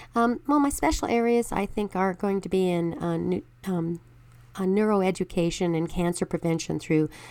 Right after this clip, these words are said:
something called, um, nutritional epigenetics. And that's, um, according to the Journal of Clinical Epigenetics, um, nutritional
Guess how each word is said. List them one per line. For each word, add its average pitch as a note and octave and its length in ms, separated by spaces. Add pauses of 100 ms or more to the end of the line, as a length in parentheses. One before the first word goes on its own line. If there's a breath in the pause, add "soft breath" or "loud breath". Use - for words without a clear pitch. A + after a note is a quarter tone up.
(120 loud breath)
something D#3+ 360
called, D3+ 400
um, D#3 220
nutritional D#3+ 560
epigenetics. D#3+ 840 (420 loud breath)
And F3 180
that's, F#3 300
um, E3+ 400
according A#3 340
to G#3+ 160
the E3 340
Journal F#3 360
of D#3 180
Clinical E3+ 540
Epigenetics, E3 920
um, D#3 400
nutritional F#3+ 720